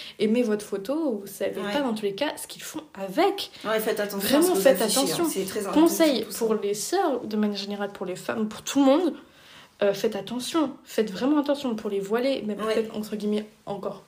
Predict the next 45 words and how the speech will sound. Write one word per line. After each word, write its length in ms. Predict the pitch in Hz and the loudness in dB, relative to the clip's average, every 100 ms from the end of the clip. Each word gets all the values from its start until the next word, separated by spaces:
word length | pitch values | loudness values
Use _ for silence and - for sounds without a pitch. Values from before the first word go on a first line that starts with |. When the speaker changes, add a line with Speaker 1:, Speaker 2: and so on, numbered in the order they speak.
| - | -2
Speaker 1:
pire, 220 | 311 381 330 - - - - | 2 2 2 -4 -16 -14 -8
dans 60 | |
le 40 | 208 | 0
sens 200 | 302 302 | 0 0
où 60 | 226 214 | -6 -4
maintenant, 560 | 202 202 214 339 370 - - - | -2 0 4 2 0 -12 -20 -10
il 60 | 220 | -2
y 40 | |
a 40 | 214 | 0
des 180 | 214 | 0
groupes 480 | 196 202 262 359 - - | -2 0 4 4 2 -6
de 80 | 214 | -2
personnes 640 | 208 208 - - 269 254 220 226 | -2 -2 -4 -2 0 0 -4 -6
Speaker 2:
Ouais. 100 | 226 | -8
Speaker 1:
qui, 640 | - 220 208 208 208 208 214 - - | -6 -4 -2 -2 -4 -6 -10 -20 -10
ou 60 | |
bien, 220 | 214 285 - - | 0 0 0 -2
je 80 | - | 2
sais 60 | |
pas, 140 | 349 349 | 6 6
genre 140 | 226 | 4
vos 100 | 208 | 0
photos 320 | 214 214 269 | -2 -2 -2
vont 80 | 269 | -2
se 100 | 214 | -4
retrouver 400 | - - 208 269 - | -6 -10 -4 -4 -4
un 80 | |
peu 160 | 190 277 | -2 2
à 100 | 220 | 2
droite, 320 | 202 226 240 | 0 -4 -2
à 100 | 214 | -2
Speaker 2:
Ouais. 80 | 226 | 2
Speaker 1:
gauche 220 | 277 - - | 2 2 -2
dans 120 | 202 | -4
Internet, 480 | 196 202 214 302 254 | -4 -2 0 0 0
des, 100 | 208 | 0
des 100 | 202 | -2
personnes, 420 | 214 269 262 214 - - - | -4 -6 -6 -6 -10 -18 -14
des 100 | 202 | -8
frères 380 | 208 - 262 240 208 | -8 -4 -2 -2 -4
ou 60 | |
quoi, 220 | 208 240 220 | -6 -2 0
Speaker 2:
Ouais. 80 | |
Speaker 1:
d-, 300 | 214 202 - 156 | 0 -4 -12 -4
même 160 | 277 | -2